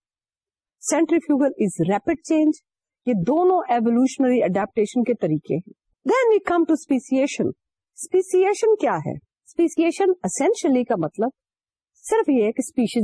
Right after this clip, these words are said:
بننا، ڈفرنٹ اسپیشیز کا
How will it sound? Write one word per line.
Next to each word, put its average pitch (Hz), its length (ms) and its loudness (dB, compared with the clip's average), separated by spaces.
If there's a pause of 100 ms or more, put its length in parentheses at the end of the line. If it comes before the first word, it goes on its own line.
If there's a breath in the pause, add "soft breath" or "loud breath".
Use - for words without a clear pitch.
بننا، 160 260 0 (1700)
ڈفرنٹ 415 480 2
اسپیشیز 339 760 0 (640)
کا 320 340 0